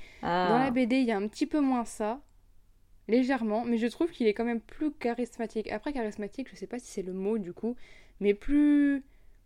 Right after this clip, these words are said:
Speaker 2: il se tient plus droit, il, il a l'air plus sûr de lui que dans le... le film, je trouve.
Speaker 1: Je vois ce que tu veux dire.
Speaker 2: Dans le film, il a l'air, euh,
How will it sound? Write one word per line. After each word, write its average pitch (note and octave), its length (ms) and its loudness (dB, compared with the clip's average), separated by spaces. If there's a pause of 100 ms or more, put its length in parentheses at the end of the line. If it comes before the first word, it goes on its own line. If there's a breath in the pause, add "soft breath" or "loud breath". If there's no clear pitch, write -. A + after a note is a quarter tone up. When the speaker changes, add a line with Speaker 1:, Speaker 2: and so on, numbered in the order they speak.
(360)
Speaker 2:
il A3+ 80 -6
se - 120 -14
tient A#3 160 0
plus C4+ 220 -2
droit, B3+ 420 -2
il, G#3+ 240 -4
il A3+ 100 4
a A3 40 6
l'air A3 180 2
plus C4+ 180 -8
sûr C#4 240 -4
de B3+ 100 0
lui C4 360 2
que B3 120 0
dans A#3 220 0
le... A3 520 0
le A3 80 -2
film, G#3 280 -2
je F#3 60 -6
trouve. F#3 300 -4 (280)
Speaker 1:
Je G3 60 -8
vois F#3+ 120 6
ce F#3+ 60 0
que - 80 -4
tu F#3+ 180 -6
veux F3 80 -4
dire. E3+ 180 -6 (180)
Speaker 2:
Dans A3+ 180 2
le B3 100 4
film, D4+ 280 4
il C4 80 4
a G#3 60 2
l'air, G3 200 -2 (720)
euh, F3+ 340 -8